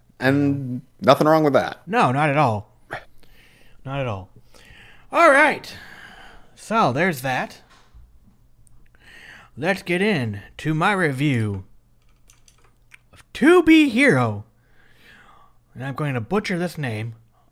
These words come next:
Speaker 2: or it's known in China, Tu Bian Ying Zong. So when I saw the art for this show, I thought the main character was a spoof on King of the Hill.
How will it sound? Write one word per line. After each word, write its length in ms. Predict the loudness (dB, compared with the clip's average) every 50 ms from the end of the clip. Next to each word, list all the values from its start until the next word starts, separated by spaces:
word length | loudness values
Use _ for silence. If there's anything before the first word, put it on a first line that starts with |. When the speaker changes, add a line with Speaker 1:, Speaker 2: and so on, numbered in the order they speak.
| _ -6 -2
Speaker 2:
or 160 | 0 0 0
it's 220 | -2 -4 -8 -8
known 260 | -6 -4 -2 -2 -2
in 160 | -4 -6 -8 -8
China, 600 | -10 -8 -4 -2 -2 -2 -2 -2 -4 -6 -6 -8 _ _ _ _ _ _ _ _ _ _ _ _ _ _ _ _ _ _ _ _ _ _ _ _ _ 0
Tu 420 | 4 6 6 8 6 6 2 0 -2
Bian 580 | -2 0 4 6 6 8 8 6 4 2 -2 -8 -14 _ _ _ _ _ _ _ _
Ying 560 | -14 -8 -4 -2 -2 -2 -2 -2 -4 -4 -4
Zong. 680 | -4 -2 0 0 2 2 2 2 0 -2 -4 -6 -12 -16 -18 _ _ _ _ _ _ _ _ _ _ _ _ _ _ _ _ -20 _ _ _ _ _ _ _ _ _ _ _ _ _ _ _ _ _ _ _ _ _ _ _ _ -20 -20 _ _ _ _ _ _ _ _ _ _ _ _ _ _ _ _
So 280 | _ -10 -4 -2 0
when 140 | 2 2 2
I 180 | 2 0 0 -2
saw 320 | -2 -4 -4 -2 -2 -2
the 120 | -2 -4 -6
art 280 | -4 -4 -4 -4 -6
for 140 | -12 -12 -12
this 160 | -10 -10 -10
show, 440 | -10 -10 -10 -8 -8 -8 -8 -10 -10 -4
I 160 | 0 0 0
thought 260 | 0 2 -2 -2 -2
the 80 | -4 -6
main 280 | -4 -4 -4 -4 -4
character 500 | -6 -6 -6 -6 -6 -6 -6 -6 -6 -8 -10 -18 -20 -20 -20 -12 -8
was 160 | -6 -4 -4
a 60 | -4 -6
spoof 380 | -8 -4 0 2 2 2 2 -2
on 120 | -6 -6
King 220 | -4 -2 -2 0
of 60 | 0 0
the 120 | 0 0
Hill. 380 | 0 2 0 0 -2 -4 -8